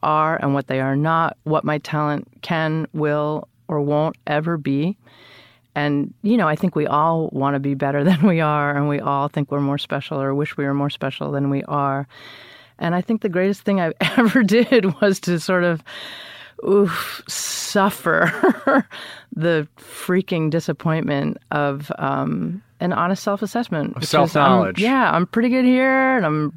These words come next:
Speaker 1: not so great there, and I'm also good over here, but not so great
Speaker 2: And
Speaker 1: here,
Speaker 2: did
Speaker 1: and
Speaker 2: you then decide to accept, like,
Speaker 1: and
Speaker 2: so
Speaker 1: then
Speaker 2: you
Speaker 1: you just sort
Speaker 2: accept
Speaker 1: of
Speaker 2: that?
Speaker 1: walk through the world, um, almost unassailable in a way, and less, um, you don't have to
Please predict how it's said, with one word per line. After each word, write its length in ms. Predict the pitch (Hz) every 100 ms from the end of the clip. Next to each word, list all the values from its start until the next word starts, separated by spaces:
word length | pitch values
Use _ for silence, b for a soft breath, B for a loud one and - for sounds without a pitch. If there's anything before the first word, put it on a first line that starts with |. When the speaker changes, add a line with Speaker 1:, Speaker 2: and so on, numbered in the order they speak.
| -
Speaker 1:
not 380 | 135 139 170 185
so 100 | 220
great 240 | 208 214 202
there, 280 | 220 226
and 80 | 214
I'm 120 | 160
also 420 | 104 196 - 226 214
good 200 | 214 214
over 180 | 214
here, 340 | 226 233 233 226
but 160 | 151
not 300 | 135 143 -
so 220 | - 147 135
great 180 | 127
Speaker 2:
And 100 | 175
Speaker 1:
here, 360 | 175 190 185 180
Speaker 2:
did 60 | 147
Speaker 1:
and 80 | 139
Speaker 2:
you 80 |
then 160 | 170 190
decide 280 | 180 175 151
to 100 | 143
accept, 340 | - - 147
like, 220 | 156 147 147
Speaker 1:
and 100 | 175
Speaker 2:
so 80 |
Speaker 1:
then 160 | 233 285
Speaker 2:
you 60 | 269
Speaker 1:
you 60 |
just 120 | 240
sort 120 | 208 202
Speaker 2:
accept 80 |
Speaker 1:
of 40 | 170
Speaker 2:
that? 260 | 120 127
Speaker 1:
walk 340 | 175 175 180 -
through 500 | - 175 165 165 151
the 160 | 147 147
world, 580 | 156 156 151 143 143 - _ -
um, 460 | 143 139 135 135
almost 420 | - 208 240 175 -
unassailable 1120 | 156 156 - - - 156 151 147 143 131 127
in 160 | - 135
a 100 | 131
way, 380 | 131 131 127 131
and 320 | 143 135 139
less, 400 | 139 139 - -
um, 440 | - 135 131 139 -
you 80 | 160
don't 120 | 165
have 100 |
to 120 | 156